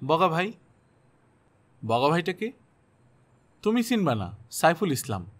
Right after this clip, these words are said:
বকের মতো হাঁটে তো, "তাই নাম বগা ভাই।" অঞ্জু মুখ নিচু করে হাসল। পর মুহূর্তেই হাসি থামিয়ে গম্ভীর হয়ে বলল, "অনেকে আবার ডাকে জেলিফিশ।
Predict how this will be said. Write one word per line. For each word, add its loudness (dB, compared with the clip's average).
বকের 6
মতো 2
হাঁটে 0
তো, -2
"তাই 6
নাম -2
বগা 0
ভাই।" -8
অঞ্জু 2
মুখ -2
নিচু -6
করে -4
হাসল। -8
পর 6
মুহূর্তেই -2
হাসি -4
থামিয়ে -6
গম্ভীর -6
হয়ে 0
বলল, -2
"অনেকে 0
আবার 0
ডাকে 4
জেলিফিশ। -6